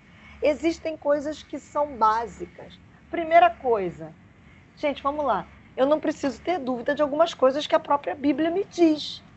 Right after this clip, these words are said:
Vamos lá, vamos entrar lá na polêmica da questão da juventude. A Bíblia diz lá: olha, "Como andarão dois juntos se não houver entre eles acordo?"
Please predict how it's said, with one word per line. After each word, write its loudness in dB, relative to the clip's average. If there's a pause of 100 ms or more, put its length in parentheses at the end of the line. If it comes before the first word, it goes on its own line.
(200)
Vamos 2
lá, 4
vamos -6
entrar 0
lá 4
na 0
polêmica -2
da 0
questão -2
da 0
juventude. -4 (760)
A 4
Bíblia 6
diz -4
lá: 6
olha, 4
"Como 2
andarão 2
dois 4
juntos -6
se -10
não 0
houver 2
entre -2
eles 4
acordo?" 2